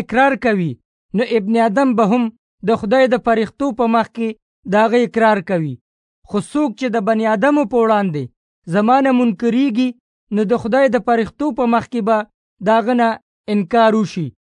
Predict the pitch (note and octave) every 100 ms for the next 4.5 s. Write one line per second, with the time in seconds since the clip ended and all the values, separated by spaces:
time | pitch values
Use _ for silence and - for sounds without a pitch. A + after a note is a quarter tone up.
0 | _ _ _ G#3 C4+ A3 A3+ A#3+ - C4+
1 | A#3+ C3 _ _ - A3 A3+ A3 G3+ A#3+
2 | A3+ C#4+ C#4 B3 A#3+ A#3+ A#3 A3+ - A#3+
3 | - A3+ C4 C4 C#4+ A#3 G#3 - _ _
4 | _ G3+ A3+ G#3+